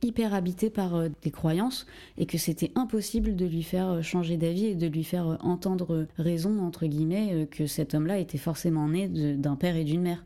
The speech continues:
Et donc, euh, il est, il s'est dit, « Bon, bah oui, c'est marrant, en fait, cet autostoppeur est vraiment, euh, entre deux réalités. » Bienvenue dans <laughs> Ces réalités entre deux.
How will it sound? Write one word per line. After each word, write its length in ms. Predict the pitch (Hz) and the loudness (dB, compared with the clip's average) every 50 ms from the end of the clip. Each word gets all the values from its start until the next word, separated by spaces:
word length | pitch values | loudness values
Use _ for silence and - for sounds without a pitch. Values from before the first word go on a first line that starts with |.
| - | -4
Et 140 | - 160 147 | -2 0 0
donc, 260 | 151 165 190 - - | 2 0 -2 0 0
euh, 380 | 196 170 151 151 151 147 147 147 143 | 0 0 2 2 0 0 0 0 0
il 140 | 151 143 151 | 0 0 0
est, 160 | 151 147 - - | 0 -2 -2 -2
il 100 | - 147 | -4 -4
s'est 160 | - - 151 | -2 -4 -4
dit, « 220 | 135 151 190 208 180 - - | -2 -2 -2 -2 -4 -4 -4
Bon, 60 | 170 | -2
bah 200 | 180 165 143 139 147 | 0 0 0 0 0
oui, 100 | 185 208 | -2 -2
c'est 200 | - - 175 156 | -4 -2 -2 0
marrant, 280 | 143 139 147 180 190 170 | 0 2 0 0 0 -2
en 60 | 156 | -4
fait, 220 | - - 165 165 | -4 -6 -8 -8
cet 240 | - - 143 - - | -6 -8 -8 -4 -6
autostoppeur 600 | 139 139 - 151 - - 151 143 - 185 196 175 156 - | -6 -6 -8 -16 -10 -8 -8 -6 -2 -2 -2 -2 0 0
est 80 | - 156 | 0 0
vraiment, 540 | 143 151 143 147 143 147 156 170 180 175 165 | 0 2 2 2 2 2 2 2 2 2 2
euh, 420 | 151 147 147 143 143 139 139 139 143 - - - | 2 0 2 2 0 0 0 0 -2 -4 -6 -2
entre 280 | - 165 - - - 151 | -2 -2 0 0 0 0
deux 160 | 139 175 185 | 2 2 0
réalités. » 500 | 180 165 151 143 143 156 - 196 185 - - - - - - - - - - - - - - - - - - - - - - - - - - - - - - - _ _ - - - - - - - - - - - | 2 2 2 2 0 0 -2 -2 -4 -4 -6 -20 -16 -14 -14 -14 -14 -14 -16 -16 -18 -18 -20 -20 -20 -20 -20 -20 -20 -20 -20 -20 -20 -20 -20 -20 -20 -20 -20 -20 _ _ -20 -20 -18 -18 -18 -18 -20 -20 -20 -14 -2
Bienvenue 440 | - 156 151 151 147 151 180 208 208 | 0 2 2 2 2 0 0 -2 0
dans 180 | - 156 131 127 135 - - - - - - - - - - - | 0 0 0 0 -2 -4 -12 -20 -18 -16 -14 -14 -14 -12 -4 0
<laughs> 60 | 127 127 - - - - 185 156 151 196 - 269 277 - 120 - - - - - - | 0 0 2 0 0 0 2 2 2 2 2 2 2 0 0 -2 -2 -4 -4 -4 -6
Ces 200 | - - - 160 | -6 -6 -4 -4
réalités 400 | 139 147 147 131 143 139 - 208 | 0 0 0 0 0 0 0 0
entre 160 | 202 - - | 0 2 0
deux. 880 | 247 - - - - - - - - - - - - - - - - | -2 -4 -4 -8 -10 -10 -8 -8 -10 -10 -12 -14 -14 -14 -2 2 2